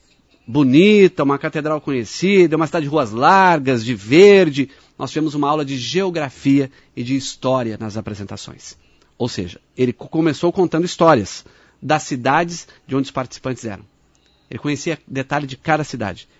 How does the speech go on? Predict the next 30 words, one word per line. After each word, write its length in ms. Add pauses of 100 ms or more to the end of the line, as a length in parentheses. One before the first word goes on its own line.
(180)
Ele 100
teve 180
que 60
estudar, 380 (280)
no 140
mínimo. 320 (480)
Então 340
ele 140
fez, 440 (140)
primeiro, 540 (160)
uma 160
contextualização 840
de 60
quem 120
estava 240
ali, 140
de 80
onde 160
vinha, 340 (400)
mas 140
de 60
uma 60
maneira 240
muito 360
mais 220
lúdica 420
do 80
que 80
o 60
comum, 300